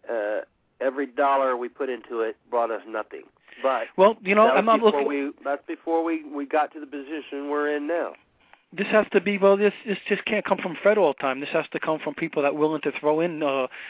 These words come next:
Speaker 2: a hundred dollars each and willing to take a shot on their own. That's what I'm willing to do, you know?
Speaker 1: Right.
Speaker 2: So,
Speaker 1: Go
Speaker 2: I don't
Speaker 1: ahead.
Speaker 2: know.
Speaker 1: Post, post it up there. Post it in the, uh, uh, How to Promote Appleseed, and,
Speaker 2: Mm-hmm.
Speaker 1: uh, and we'll take a look at it and see how it goes.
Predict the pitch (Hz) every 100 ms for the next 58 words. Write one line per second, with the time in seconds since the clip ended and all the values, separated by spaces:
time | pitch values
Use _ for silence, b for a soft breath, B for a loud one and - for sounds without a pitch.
0 | B B B 135 147 139 135 135 131 131
1 | 143 135 - - 135 135 147 147 139 165
2 | 147 139 - 143 143 143 139 151 156 131
3 | - 139 175 143 131 131 131 147 135 160
4 | 202 _ _ _ _ - 110 95 _ _
5 | _ _ _ _ _ - 135 131 131 170
6 | 180 190 160 - 175 - _ 175 214 -
7 | 208 185 - 143 120 - 160 - 185 170
8 | 165 156 151 135 123 b b b b b
9 | - 127 117 127 143 - 156 160 147 135
10 | 123 - 131 123 131 _ _ - 117 110
11 | - 101 98 - _ _ _ _ _ _
12 | - - 113 110 107 107 120 110 110 139
13 | 131 139 131 143 147 - 139 143 143 156
14 | 107